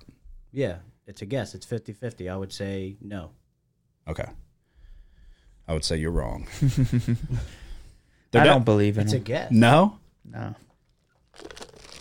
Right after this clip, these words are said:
Speaker 2: I know, but you're saying it's fifty fifty. What do you mean it's fifty fifty?
Speaker 1: Like, whoever's asking me that question knows the answer.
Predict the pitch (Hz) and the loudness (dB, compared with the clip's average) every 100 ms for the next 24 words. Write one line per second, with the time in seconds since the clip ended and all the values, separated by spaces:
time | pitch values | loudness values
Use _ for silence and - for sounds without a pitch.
0 | - - - - - - - _ _ - | -20 -20 -20 -20 -20 -20 -20 _ _ -12
1 | - - 135 110 98 135 104 - 131 120 | -4 4 6 6 6 4 4 2 0 0
2 | 95 - 123 80 85 98 101 82 - 92 | -2 -2 -2 -2 -4 0 0 -2 -4 -8
3 | 76 - 95 82 - _ _ _ _ _ | -6 -6 -8 -12 -20 _ _ _ _ _
4 | _ 117 113 104 - - _ _ _ _ | _ -10 -10 -10 -14 -20 _ _ _ _
5 | _ _ _ _ - 143 147 151 117 117 | _ _ _ _ -8 -4 -2 0 -2 -4
6 | 117 - 123 110 104 - 110 107 95 101 | -4 -4 -4 -2 -4 -4 -6 -6 -6 -4
7 | 101 104 104 104 123 | -6 -6 -6 -6 -8